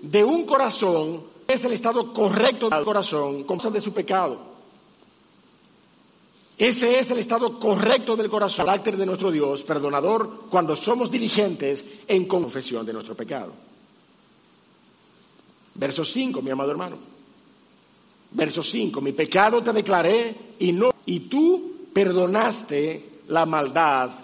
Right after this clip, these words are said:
de mi pecado". Siendo, mi amado hermano, siendo, en segundo lugar,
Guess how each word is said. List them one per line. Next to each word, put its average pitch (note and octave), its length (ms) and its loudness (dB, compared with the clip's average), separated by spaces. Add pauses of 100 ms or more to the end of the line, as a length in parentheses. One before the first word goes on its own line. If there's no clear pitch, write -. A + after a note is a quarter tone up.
(120)
de B2+ 200 -4
mi C3 120 -4
pecado". A2+ 360 -6 (1040)
Siendo, A#3 720 0
mi F#3 140 -4
amado F3+ 220 -2
hermano, G#3 520 -2 (420)
siendo, A3 640 0
en F3 80 -8
segundo E3+ 340 -2
lugar, F#3 440 0